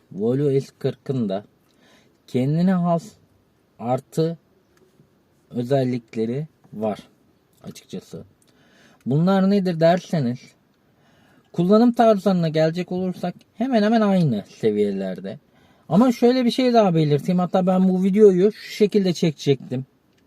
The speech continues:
İşte bir gruptan bir arkadaşın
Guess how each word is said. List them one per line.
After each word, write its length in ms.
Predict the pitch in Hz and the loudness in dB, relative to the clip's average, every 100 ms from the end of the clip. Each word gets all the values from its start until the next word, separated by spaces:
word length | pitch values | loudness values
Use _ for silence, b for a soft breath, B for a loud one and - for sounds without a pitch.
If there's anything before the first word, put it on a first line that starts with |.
| _ _ _ _ _ _ _ _ b b b b b | _ _ _ _ _ _ _ _ b b b b b
İşte 280 | - - 151 | -8 -2 -2
bir 140 | 156 143 - _ _ - 127 - | -2 -6 -12 _ _ -20 -20 -4
gruptan 440 | 139 143 160 156 | 0 0 -2 0
bir 60 | 151 | 2
arkadaşın 680 | 143 - 139 139 - 135 | 0 0 -2 -2 -4 -8